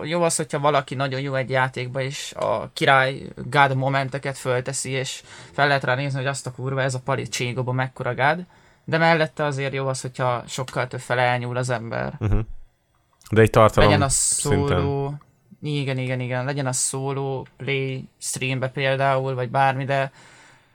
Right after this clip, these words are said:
Speaker 1: az mindig jó, hogyha van egy fő-fő, amire mindig vissza tud nyúlni az adott személy, és abban nagyon jó esetleg,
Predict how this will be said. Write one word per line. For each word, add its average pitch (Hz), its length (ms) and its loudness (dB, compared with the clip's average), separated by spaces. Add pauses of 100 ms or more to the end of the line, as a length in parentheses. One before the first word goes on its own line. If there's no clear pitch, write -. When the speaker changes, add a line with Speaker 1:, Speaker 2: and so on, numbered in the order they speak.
(360)
Speaker 1:
az 175 200 4
mindig 190 280 2
jó, 160 120 0
hogyha 147 220 0
van 151 140 2
egy 131 120 0
fő-fő, 175 720 -2 (400)
amire 143 220 -2
mindig 143 200 0
vissza 135 220 -2
tud 127 160 -2
nyúlni 135 260 0
az 131 120 0
adott 127 220 -4
személy, 160 460 0 (140)
és 131 240 -6
abban 135 260 -2
nagyon 131 240 0
jó 127 180 -2
esetleg, 160 540 -2